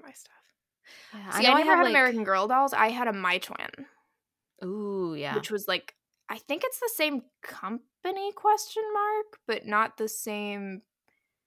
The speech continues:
Speaker 1: or maybe it's a
Speaker 2: I
Speaker 1: whole separate
Speaker 2: don't
Speaker 1: company. I thought of them as, like, the same, but I was a child, so who's to say? I don't know.
Speaker 2: Who
Speaker 1: It's
Speaker 2: is to
Speaker 1: those big
Speaker 2: say?
Speaker 1: dolls that you design to be
Speaker 2: Mm-hmm.
Speaker 1: your twin, and then you get matching clothes and stuff. Also, she had a
Speaker 2: Mm-hmm.
Speaker 1: horse. I know, but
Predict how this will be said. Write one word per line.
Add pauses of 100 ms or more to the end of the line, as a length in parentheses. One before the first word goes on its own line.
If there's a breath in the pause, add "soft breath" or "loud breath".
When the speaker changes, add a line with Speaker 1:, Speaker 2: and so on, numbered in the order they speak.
(440)
Speaker 1:
or
maybe
it's
a
Speaker 2:
I
Speaker 1:
whole
separate
Speaker 2:
don't
Speaker 1:
company.
I
thought
of
them
as,
like,
the
same,
but
I
was
a
child,
so
who's
to
say? (260 soft breath)
I
don't
know.
Speaker 2:
Who
Speaker 1:
It's
Speaker 2:
is
to
Speaker 1:
those
big
Speaker 2:
say?
Speaker 1:
dolls
that
you
design
to
be
Speaker 2:
Mm-hmm.
Speaker 1:
your
twin,
and
then
you
get
matching
clothes
and
stuff. (120)
Also,
she
had
a
Speaker 2:
Mm-hmm.
Speaker 1:
horse. (200)
I
know,
but